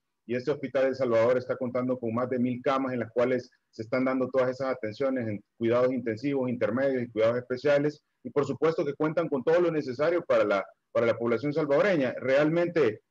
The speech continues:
eh, la unión que se ha enmarcado en el país, eh, específicamente para combatir la pandemia, tanto la población, tanto las instituciones gubernamentales, tanto el sector privado, medios de comunicación, ha venido a favorecer,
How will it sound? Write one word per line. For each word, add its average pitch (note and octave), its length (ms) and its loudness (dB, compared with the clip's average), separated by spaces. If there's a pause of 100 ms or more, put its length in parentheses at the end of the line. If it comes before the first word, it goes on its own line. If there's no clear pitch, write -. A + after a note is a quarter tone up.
(120)
eh, A2 200 2
la C#3 180 4
unión E3+ 440 2
que D3 120 -2
se B2+ 140 0
ha C3 220 4
enmarcado C3+ 480 2
en C3 80 0
el A2 140 -2
país, C#3 460 2 (300)
eh, G2+ 300 -4
específicamente D3 840 -4
para - 260 -2
combatir A#2 500 -2
la D3 160 0
pandemia, D3 600 -4 (260)
tanto B2+ 440 -2
la G2 120 -2
población, A#2+ 640 -4
tanto B2 540 -4
las G2 100 -6
instituciones G#2 580 -8
gubernamentales, A2 800 -4
tanto C#3 300 -6
el G#2 60 -10
sector G#2+ 340 -8
privado, B2 460 -2
medios C3+ 260 -2
de B2 100 -6
comunicación, G#2+ 720 -4 (300)
ha B2 120 -2
venido D#3+ 260 2
a E3 60 -4
favorecer, D3+ 720 2